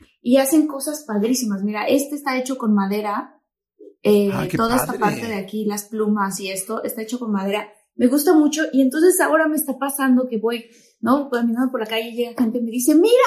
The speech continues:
Speaker 1: tengo este sombrero para ti". Y entonces dije, "No, qué manera tan bonita también de impulsar a artistas y artesanos mexicanos". Y entonces hay cosas que luego que me van regalando que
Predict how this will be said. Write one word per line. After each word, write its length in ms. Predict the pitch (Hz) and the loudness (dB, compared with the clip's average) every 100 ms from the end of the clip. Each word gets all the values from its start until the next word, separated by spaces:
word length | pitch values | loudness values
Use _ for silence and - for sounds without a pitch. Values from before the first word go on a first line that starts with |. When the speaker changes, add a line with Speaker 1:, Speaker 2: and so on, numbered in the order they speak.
| - - | 2 -2
Speaker 1:
tengo 180 | 370 427 | -2 0
este 180 | 440 403 | 0 0
sombrero 420 | 349 262 294 339 320 | 4 4 6 2 0
para 240 | 254 214 | -6 -4
ti". 380 | 294 269 - _ _ _ _ _ | -2 -2 -4 _ _ _ _ _
Y 120 | 247 | 2
entonces 260 | 269 277 | 2 2
dije, 160 | 302 311 | 2 6
"No, 400 | 277 302 254 - | 6 6 2 0
qué 120 | 302 | 0
manera 360 | 302 311 311 302 | 4 4 2 -2
tan 180 | 262 240 | 0 0
bonita 580 | 233 240 - 254 - - | 0 -2 -2 -4 -4 -2
también 540 | 220 214 226 254 381 - | 2 2 2 0 -2 -2
de 160 | 214 226 | 2 2
impulsar 640 | 226 - 220 220 240 240 - _ _ _ | 0 -8 -10 -2 0 0 -2 _ _ _
a 200 | - 214 | 0 2
artistas 540 | 202 208 254 247 269 233 | 2 2 0 2 -2 0
y 40 | |
artesanos 600 | 208 202 208 220 220 226 | -2 -4 -6 -6 -6 -6
mexicanos". 680 | 208 185 196 233 214 247 285 | -6 -8 -6 -2 0 0 -2
Y 40 | 226 | -4
entonces 280 | 214 240 269 | -4 -8 -2
hay 160 | 247 254 | -2 -2
cosas 260 | 277 247 | -6 -6
que 80 | 240 | -6
luego 220 | 226 247 | -4 -4
que 80 | 240 | 0
me 140 | 208 190 | 0 0
van 180 | 196 | -2
regalando 540 | 214 226 196 196 208 226 | -4 -4 -4 -4 -4 -4
que 260 | 220 - | -8 -10